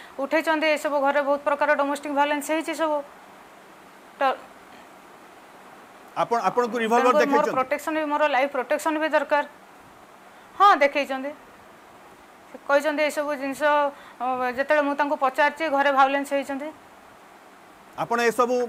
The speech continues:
Speaker 2: ମହିଳା
Speaker 1: କାନ
Speaker 2: କମିଶନକୁ ବି
Speaker 1: ପାଖରେ
Speaker 2: ଜଣେଇଛନ୍ତି?
Speaker 1: ରିଭଲଭର ଦେଖେଇଛନ୍ତି।
Speaker 2: ମମତା ମ୍ୟାଡାମ, ଆପଣ ଏସବୁ ମହିଳା କମିଶନକୁ ବି ଜଣେଇଥିଲେ?
Speaker 1: ନାଇଁ, ମୁଁ ତ, ହଁ, ଜଣା ହେଇଛି।
Speaker 2: ସେ କଣ କହିଲେ? ମିନତୀ ବେହେରା କଣ କହିଲେ?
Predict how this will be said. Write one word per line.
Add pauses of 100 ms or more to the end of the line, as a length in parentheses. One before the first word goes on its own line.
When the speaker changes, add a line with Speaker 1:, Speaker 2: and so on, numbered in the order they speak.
Speaker 2:
ମହିଳା
Speaker 1:
କାନ
Speaker 2:
କମିଶନକୁ
ବି
Speaker 1:
ପାଖରେ
Speaker 2:
ଜଣେଇଛନ୍ତି?
Speaker 1:
ରିଭଲଭର
ଦେଖେଇଛନ୍ତି।
Speaker 2:
ମମତା
ମ୍ୟାଡାମ,
ଆପଣ
ଏସବୁ
ମହିଳା
କମିଶନକୁ
ବି
ଜଣେଇଥିଲେ?
Speaker 1:
ନାଇଁ,
ମୁଁ
ତ, (2000)
ହଁ,
ଜଣା
ହେଇଛି। (380)
Speaker 2:
ସେ
କଣ
କହିଲେ?
ମିନତୀ
ବେହେରା
କଣ
କହିଲେ?